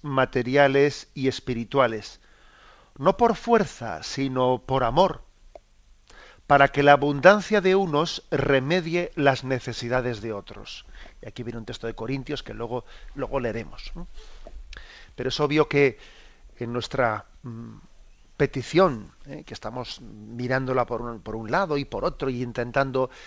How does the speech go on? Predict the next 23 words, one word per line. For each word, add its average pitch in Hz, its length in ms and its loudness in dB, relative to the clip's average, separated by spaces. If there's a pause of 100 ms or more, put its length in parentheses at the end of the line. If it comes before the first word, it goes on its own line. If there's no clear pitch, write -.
(180)
ver 135 280 2
aspectos 139 600 0
que 139 100 -2
se 123 140 -8
nos 127 180 -4
han, 135 240 -2
que 127 160 -8
han 127 80 -4
podido 131 240 -2
permanecer 120 520 -4
ocultos 139 500 -4
cuando 123 200 -4
rezamos 120 460 -4
esta 117 180 -6
oración, 143 360 -2 (960)
decimos, 156 340 -6
"Danos 165 480 0 (200)
hoy 165 200 0
nuestro 131 400 -6
pan 190 380 0
de 123 120 -2
cada 101 260 -8
día", 90 360 -14